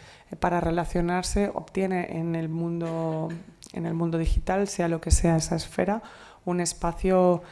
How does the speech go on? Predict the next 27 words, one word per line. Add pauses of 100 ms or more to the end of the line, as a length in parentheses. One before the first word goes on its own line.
(320)
eh,
de
resistencia, (240)
por
supuesto,
mm, (520)
por
no
hablar
de,
de
lo
que
tú
decías
como
lugares
muy
nicho
de
construcción,
que
son
interesen-,
interesantísimos, (640)
eh, (1160)
mm,